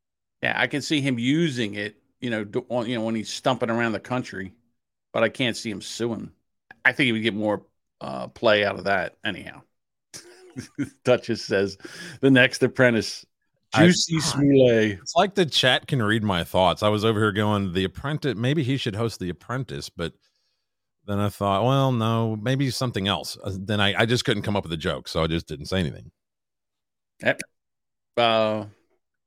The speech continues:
Speaker 1: sometimes the chat, chat's funnier than we are. It
Speaker 2: No,
Speaker 1: happens.
Speaker 2: no, all the time. Not, not sometimes, John.
Speaker 1: All the time.
Speaker 2: So what's
Speaker 1: All
Speaker 2: your
Speaker 1: right.
Speaker 2: next story there, pal?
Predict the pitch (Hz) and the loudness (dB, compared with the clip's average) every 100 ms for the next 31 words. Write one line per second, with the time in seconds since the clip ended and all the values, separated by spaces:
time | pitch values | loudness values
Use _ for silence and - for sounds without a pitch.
0 | _ _ _ _ _ _ _ _ - 127 | _ _ _ _ _ _ _ _ -4 0
1 | 139 131 117 - 135 139 _ _ - 143 | 2 0 0 2 2 2 _ _ -2 2
2 | 147 - - - 151 160 165 160 123 104 | 2 -2 -10 0 2 4 2 2 2 2
3 | 95 - _ _ _ _ _ _ _ _ | 0 -6 _ _ _ _ _ _ _ _
4 | - 117 127 117 104 - 87 92 85 - | -2 2 4 2 0 -8 -10 -6 -6 0
5 | 92 107 107 85 - 71 53 50 _ _ | 6 6 6 4 0 -8 -8 -16 _ _
6 | _ - 80 - 87 87 95 80 - - | _ -10 -10 -4 -4 -2 -2 -2 -6 -14
7 | - - - _ _ _ - - 98 - | -18 -20 -20 _ _ _ -8 -4 -4 -4
8 | - _ _ _ _ _ _ _ _ _ | -20 _ _ _ _ _ _ _ _ _
9 | _ _ _ - 123 139 120 110 - - | _ _ _ 2 6 6 6 0 -4 0
10 | 117 107 87 85 87 87 | 4 6 4 4 2 2